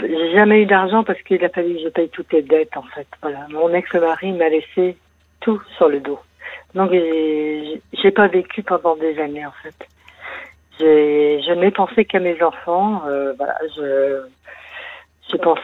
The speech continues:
je n'ai pensé qu'à eux, en fait, à les sauver, à faire ce qu'ils pouvaient avoir envie. Sauf qu'ils ont tout oublié maintenant.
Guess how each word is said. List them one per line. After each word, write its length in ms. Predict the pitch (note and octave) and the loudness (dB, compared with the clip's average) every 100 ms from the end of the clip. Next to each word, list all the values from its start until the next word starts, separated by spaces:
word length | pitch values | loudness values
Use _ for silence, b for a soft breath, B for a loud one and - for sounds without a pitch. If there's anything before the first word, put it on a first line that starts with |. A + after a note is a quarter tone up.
| - | 0
je 580 | E3+ F3+ F#3 F3+ D#3+ F#3+ | 2 4 2 2 2 4
n'ai 160 | G#3+ | 4
pensé 320 | A#3 A3+ A#3 | 4 2 2
qu'à 180 | A3 G3 | 0 0
eux, 120 | F3 | 0
en 100 | F3+ - | -4 -6
fait, 180 | - F3+ - | -4 -4 -2
à 120 | E3 | 0
les 160 | D3+ E3 - | 0 -2 2
sauver, 480 | F3 D3 F3 G#3+ A3+ | 2 4 4 4 4
à 300 | F#3 E3+ D#3+ - | 2 -2 -4 -4
faire 140 | E3+ - | -4 -4
ce 60 | - | -10
qu'ils 100 | F3+ | -10
pouvaient 540 | - - F3 F3 E3+ | -10 -4 4 4 4
avoir 320 | D#3+ D#3+ D#3+ | 2 2 2
envie. 260 | D#3 D3 G#3 B B B B - | 0 -4 -6 B B B B 0
Sauf 140 | A#3 A3+ | 2 2
qu'ils 200 | - F#3 | 0 2
ont 80 | G3 | 0
tout 260 | A#3 B3+ A#3+ | 2 0 2
oublié 420 | F#3+ F#3+ F#3 G3+ | 0 2 2 0
maintenant. 440 | F3+ D#3 - E3 | -4 -8 -6 -8